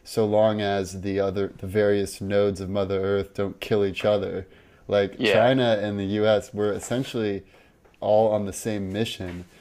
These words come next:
Speaker 1: It's just that we have a different philosophy, and so th-, which philosophy wins out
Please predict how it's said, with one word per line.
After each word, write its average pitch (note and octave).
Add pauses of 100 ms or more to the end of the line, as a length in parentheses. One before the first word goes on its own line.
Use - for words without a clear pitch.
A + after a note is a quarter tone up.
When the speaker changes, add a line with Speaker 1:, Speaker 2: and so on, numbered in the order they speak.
(200)
Speaker 1:
It's -
just -
that G2+
we G2+
have G2+
a G2
different G2+
philosophy, G2+
and G2+
so G2+
th-, F2+
which G#2+
philosophy F#2+
wins A2+
out A#2+